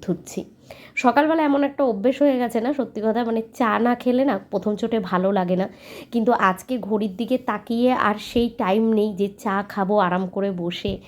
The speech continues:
তারপরে আমি কাজে হাত দেবো, সেটা করা যাবে না। বাইরের দিকে একটু হাল-, রোদটাও ভালো উঠেছে, সোফার বালিশগুলো তো দিয়েছি, ওগুলো ভালোই গরম হয়ে গেছে,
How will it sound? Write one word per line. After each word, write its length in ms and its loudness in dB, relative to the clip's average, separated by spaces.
তারপরে 640 2
আমি 160 0
কাজে 360 -2
হাত 180 -2
দেবো, 340 -2
সেটা 280 -4
করা 260 0
যাবে 220 -4
না। 180 -6
বাইরের 300 4
দিকে 180 0
একটু 220 -2
হাল-, 280 0
রোদটাও 560 0
ভালো 280 0
উঠেছে, 400 0
সোফার 360 -2
বালিশগুলো 480 0
তো 120 2
দিয়েছি, 540 -2
ওগুলো 300 2
ভালোই 280 0
গরম 380 2
হয়ে 220 2
গেছে, 280 -4